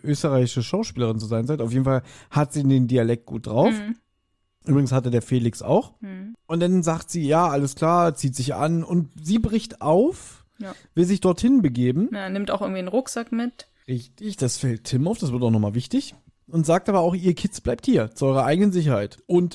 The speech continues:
Speaker 1: sperrt sie <laughs> einfach mal, also sie schließt die Tür ab, sie macht sogar die, die, die Fensterläden dicht. Und während dann T K K G so ein bisschen verblüfft sind, warum das
Speaker 2: <laughs> Ja.
Speaker 1: Ganze, und, und natürlich wollen sie raus,
Speaker 2: Mhm.
Speaker 1: muss man dazu sagen, ihre Flinte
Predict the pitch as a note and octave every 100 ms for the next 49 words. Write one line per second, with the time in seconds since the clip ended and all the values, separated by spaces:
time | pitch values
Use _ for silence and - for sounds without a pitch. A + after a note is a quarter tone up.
0 | - - - - B2+ D3 - F#3+ - F3
1 | E3+ F3 F#3+ B2+ A2+ - - D3 D3+ D3+
2 | A3+ A3+ E3 D3+ D3+ D#3 C#3+ C#3 C3+ C3
3 | - - - - C3+ B2 B2 A3 D#4+ -
4 | C3+ A#2 A#2 A2+ A2+ G2+ - - - C3
5 | C#3 D3 C#3+ C3+ - - C#3 D3+ D#3 D3+
6 | C#3 E3 D3+ C#3 C3+ C#3 C3+ B2+ A2+ D3
7 | - C#3 C3 B2 A#2+ A2+ A#2 - - B2
8 | A#2 E3+ - A3+ D#3 A#2+ A2+ C3+ F3 G#3
9 | D3 D3+ D3 D#3 D3 C3+ B2 B2+ D3 F3
10 | C#3 C3+ C3+ _ - F#3+ F3 D3 E3+ D#3+
11 | C#3+ B2+ D#3 G#3+ G#3+ - - G3 F#3+ G3
12 | - C#3+ D3 E3+ D#3 D3+ C#3+ C#3+ D3 C#3
13 | D3 D3 C3 B2+ - C4 C#4+ - A2 -